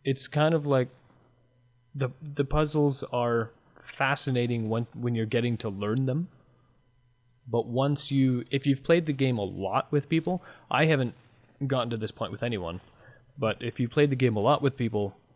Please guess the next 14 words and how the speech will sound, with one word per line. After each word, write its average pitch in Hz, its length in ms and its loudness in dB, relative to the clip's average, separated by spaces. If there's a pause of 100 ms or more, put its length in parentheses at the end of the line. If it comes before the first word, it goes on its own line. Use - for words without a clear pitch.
(140)
with 117 140 -2
the 110 80 -2
same 147 340 2
people, 98 440 -4 (380)
certain 127 380 -2
puzzles, 117 480 2
like, 113 280 -2
you'll 123 280 0
know 120 440 4 (960)
this 131 300 2
player 113 420 2
is 107 240 -2
really 113 420 0
good 101 420 0